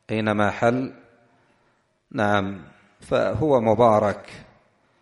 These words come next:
ليس معنى أنه لا يخطئ أو أنه معصوم، لا، الخطأ هو حليف للبشر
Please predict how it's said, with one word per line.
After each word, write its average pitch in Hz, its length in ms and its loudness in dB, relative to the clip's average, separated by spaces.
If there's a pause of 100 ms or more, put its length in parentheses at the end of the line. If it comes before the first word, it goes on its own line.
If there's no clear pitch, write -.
(200)
ليس - 180 -4
معنى 117 440 0
أنه 107 360 0
لا 101 160 2
يخطئ 98 580 -2 (880)
أو 110 160 -2
أنه 110 400 0
معصوم، 101 800 2 (1000)
لا، 113 460 -2
الخطأ 131 500 0 (580)
هو 135 160 2
حليف 113 460 0
للبشر 107 640 0